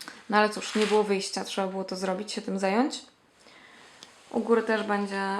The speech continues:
z tego, co mi wiadomo, wymieniana część kominowa. I będą tutaj dosyć duże zmiany. Tutaj będzie kuchnia węglowa, ewentualnie jakiś, e, piec.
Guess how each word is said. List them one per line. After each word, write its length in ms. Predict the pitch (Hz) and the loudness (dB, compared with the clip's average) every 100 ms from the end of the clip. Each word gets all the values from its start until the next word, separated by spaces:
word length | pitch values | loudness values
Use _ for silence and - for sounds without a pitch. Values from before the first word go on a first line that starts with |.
| - 208 | -4 -6
z 100 | 202 | -4
tego, 200 | 208 202 | -4 -4
co 140 | 202 | -4
mi 120 | 202 196 | -4 -2
wiadomo, 340 | 196 196 196 | -2 -2 -2
wymieniana 540 | 190 196 190 190 190 | -4 -6 -6 -6 -6
część 280 | 190 196 190 | -6 -10 -10
kominowa. 600 | - 196 208 220 208 202 208 - _ _ - _ _ _ _ _ _ _ _ _ _ _ _ - - | -8 -4 0 0 2 2 -2 -12 _ _ -20 _ _ _ _ _ _ _ _ _ _ _ _ -16 -6
I 140 | 208 | -4
będą 320 | 202 202 202 | -4 -4 -4
tutaj 320 | 208 - 214 | -6 -8 -8
dosyć 300 | 214 226 - | -8 -10 -14
duże 240 | - 208 208 | -8 -4 0
zmiany. 320 | 208 202 190 | 0 0 -2
Tutaj 200 | - 233 | -2 0
będzie 360 | 220 208 208 208 214 226 226 214 | 0 0 2 2 0 -4 -6 -6
kuchnia 300 | - - 220 | -10 -2 0
węglowa, 440 | 208 208 214 214 208 | 2 2 2 4 4
ewentualnie 560 | 208 208 202 202 202 | 2 2 2 2 2
jakiś, 440 | 202 196 208 - 202 | -2 -4 -10 -6 -4
e, 220 | 196 196 | -2 -4
piec. 520 | - 202 202 - - | 0 -2 -2 -10 -12